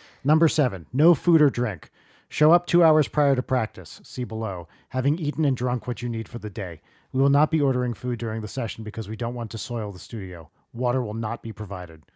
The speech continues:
Number eight, mandatory practice before and after recording. We will be doing full d-, full days of recording, each day preceded and followed by three-hour practice sessions.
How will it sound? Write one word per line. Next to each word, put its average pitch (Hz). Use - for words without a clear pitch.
Number 139
eight, 107
mandatory 156
practice 139
before 135
and 139
after 120
recording. 104
We 151
will 143
be 147
doing 147
full 170
d-, 160
full 180
days 160
of 117
recording, 98
each 165
day 160
preceded 156
and 127
followed 127
by 110
three-hour 131
practice 113
sessions. 95